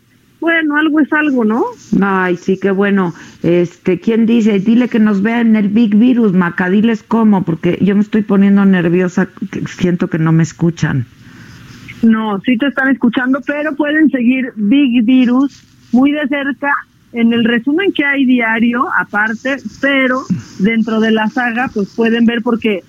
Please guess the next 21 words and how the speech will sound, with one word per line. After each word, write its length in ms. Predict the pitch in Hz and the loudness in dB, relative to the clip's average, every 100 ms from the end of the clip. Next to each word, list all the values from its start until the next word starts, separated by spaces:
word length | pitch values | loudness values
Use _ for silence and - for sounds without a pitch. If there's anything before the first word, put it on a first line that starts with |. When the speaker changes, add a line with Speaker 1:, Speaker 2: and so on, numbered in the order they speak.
| - - - | -20 -12 -4
Speaker 1:
están 380 | 208 254 262 262 | -2 2 2 2
transmitiendo, 840 | 254 247 214 220 226 247 247 254 | 2 0 2 0 0 2 2 2
bueno, 300 | 233 277 277 262 | 0 -2 -2 -2
hoy 160 | 294 370 | -2 0
no 120 | 320 | -2
hay 140 | 294 | -2
saga 340 | - 285 254 262 | -4 -4 -4 -6
porque 240 | 240 202 | -8 -6
es 140 | 226 214 | -6 -2
viernes, 420 | 247 233 226 247 440 - - - - - - | -2 -2 -4 -6 -10 -16 -20 -20 -20 -20 -6
pero 460 | 254 254 247 254 262 | -2 0 0 -2 -4
el 140 | 214 214 | -4 -2
próximo 400 | 220 226 220 202 | -2 2 2 2
lunes 340 | 214 214 208 | 2 2 2
ya 140 | 214 | 0
arranca 480 | 208 220 220 214 247 - | -2 -4 -2 -2 -2 0
y 120 | 247 | 0
hay 260 | 226 233 247 - | 0 -4 -8 -10
hoy 260 | 240 240 | -4 -2
resumen 800 | 240 220 208 247 233 214 208 285 311 | -2 -4 -4 -2 0 0 2 0 -2
de 480 | 202 196 190 185 | -4 0 2 2